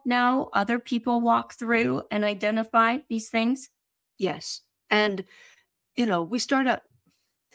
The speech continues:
Speaker 2: we spend a week or two talking about food.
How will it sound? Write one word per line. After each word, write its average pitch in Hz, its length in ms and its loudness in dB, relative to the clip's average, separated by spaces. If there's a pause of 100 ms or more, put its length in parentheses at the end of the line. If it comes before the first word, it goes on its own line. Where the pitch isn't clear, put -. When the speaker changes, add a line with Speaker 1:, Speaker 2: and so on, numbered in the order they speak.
(720)
Speaker 2:
we 294 100 0
spend 392 240 -4
a 247 60 0
week 180 220 -4
or 202 40 -2
two 214 200 -8
talking 190 320 -6
about 175 200 -6
food. 175 340 -8